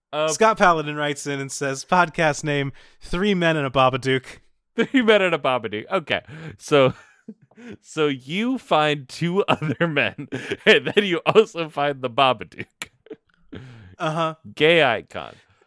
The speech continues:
Speaker 1: <laughs>
Speaker 2: L G B T Q icon, the Babadook is here,
Speaker 1: Exactly.
Speaker 2: and he is terrorizing three con men.
Speaker 1: Wait.
Speaker 2: This is a takeoff of Three Men and a Baby.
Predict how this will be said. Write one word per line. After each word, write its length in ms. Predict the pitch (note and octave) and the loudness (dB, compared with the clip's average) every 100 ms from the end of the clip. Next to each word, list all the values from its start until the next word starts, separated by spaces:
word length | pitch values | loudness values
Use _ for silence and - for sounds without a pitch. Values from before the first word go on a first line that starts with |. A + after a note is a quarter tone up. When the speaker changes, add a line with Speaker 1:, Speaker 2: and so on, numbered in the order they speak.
| _ _ _ _ _ - - _ _ - | _ _ _ _ _ -20 -20 _ _ -16
Speaker 1:
<laughs> 80 | - - _ C3 - _ _ _ _ - | -16 -16 _ -20 -20 _ _ _ _ -6
Speaker 2:
L 140 | G3+ | -4
G 120 | G#3 | -4
B 160 | G3+ G#3+ | -6 -8
T 160 | - F#3+ | -8 -10
Q 240 | - F#3+ | -4 -2
icon, 420 | D#3+ D#3+ D3+ D3 | -2 -2 -6 -8
the 80 | E3 | -8
Babadook 600 | D#3+ D#3 C#3+ C3+ C#3 C3 | -2 -2 -4 -10 -12 -8
is 140 | B2+ | -10
here, 340 | A#2+ - E3 F3 | -10 -8 -6 -6
Speaker 1:
Exactly. 220 | - - - _ | -10 -20 -20 _
Speaker 2:
and 100 | C#3+ | -6
he 100 | D#3 | -2
is 180 | F3 D#3 | -2 -4
terrorizing 840 | - E3 F3+ F#3 E3+ D#3 C#3 C#3 C3 | -8 -2 0 0 0 -2 -4 -8 -12
three 360 | - C3+ D3 | -16 -12 -12
con 380 | D3 C#3 C3+ A#2+ | -10 -10 -8 -10
men. 300 | A2+ A2 A2 - _ _ _ _ - F#2+ | -12 -14 -16 -20 _ _ _ _ -18 -10
Speaker 1:
Wait. 240 | A#2 G2 G3+ | -10 -10 -6
Speaker 2:
This 260 | G3+ C#4 | -4 -2
is 140 | C#4 F#3+ | -4 -6
a 40 | |
takeoff 520 | - F#3 F3 D#3+ C#3+ | -6 -6 -4 -4 -6
of 140 | C3+ A#2+ | -8 -14
Three 200 | D3 C#3+ | -10 -8
Men 160 | C#3 | -8
and 100 | B2 | -8
a 40 | A2 | -8
Baby. 440 | A#2+ C3+ D3 D3+ | -8 -6 -8 -10